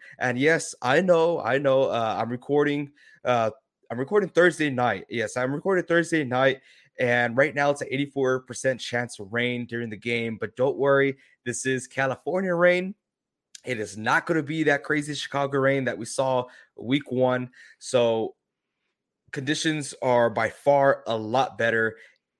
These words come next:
It won't be what it was s-, this past <laughs> Sunday. Okay, so we need to stop that run game. And if we do, we have to make sure that Bosa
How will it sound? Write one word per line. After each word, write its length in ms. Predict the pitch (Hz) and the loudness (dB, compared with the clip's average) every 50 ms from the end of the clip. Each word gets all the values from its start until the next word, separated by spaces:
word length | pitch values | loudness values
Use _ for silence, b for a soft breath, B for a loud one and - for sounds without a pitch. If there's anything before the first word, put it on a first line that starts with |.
| _ _ - | _ _ -4
It 140 | 113 110 | -4 -4
won't 320 | 104 98 117 143 123 - - | -2 0 0 -2 -2 -2 -4
be 120 | 131 127 | -4 -4
what 180 | 117 113 120 117 | -2 -2 -2 -2
it 60 | 104 | -2
was 560 | 98 107 110 107 104 101 98 - - - - _ _ _ _ _ _ - | -2 -2 -2 -2 -2 -2 -6 -10 -12 -14 -16 _ _ _ _ _ _ -18
s-, 160 | - - - - | -16 -16 -16 -14
this 180 | - 113 104 - | -12 -12 -10 -8
past 280 | - 107 101 101 - - | -4 -4 -4 -4 -6 -8
<laughs> 20 | |
Sunday. 500 | - - - - - - - - - _ B B B B B B B - | -10 -10 -10 -8 -6 -6 -6 -8 -10 _ B B B B B B B -2
Okay, 320 | 127 - - 120 113 110 - B B B | -2 0 2 0 0 0 -4 B B B
so 260 | B - 160 135 127 | B 4 4 6 6
we 180 | 123 107 135 131 | 4 0 -2 -2
need 140 | 135 165 196 | 0 0 0
to 100 | 208 196 | 0 0
stop 240 | - 175 165 170 | 2 2 0 2
that 160 | - 143 107 87 | 2 0 0 2
run 200 | 127 131 123 104 | 0 -2 -2 -2
game. 220 | - 101 101 101 | -4 -6 -6 -6
And 160 | 76 98 110 | -6 -6 -6
if 160 | 120 120 - | -6 -6 -4
we 100 | 165 151 | -4 -4
do, 460 | 135 135 156 175 170 147 123 113 110 - B B B B B B | -4 -2 0 0 2 2 2 0 -4 -8 B B B B B B
we 160 | - 117 120 120 127 | -8 -8 -6 -4 -2
have 240 | 120 139 160 165 - | 0 0 -2 -2 -4
to 80 | 175 147 | -8 -4
make 180 | 147 151 139 | -2 -2 -2
sure 300 | - - - 135 135 127 | -2 0 2 4 4 4
that 260 | 123 113 98 - _ | 2 0 -4 -6 _
Bosa 600 | - 120 143 160 175 - - - 110 101 101 107 | 2 2 4 4 2 0 -2 -2 0 0 0 -2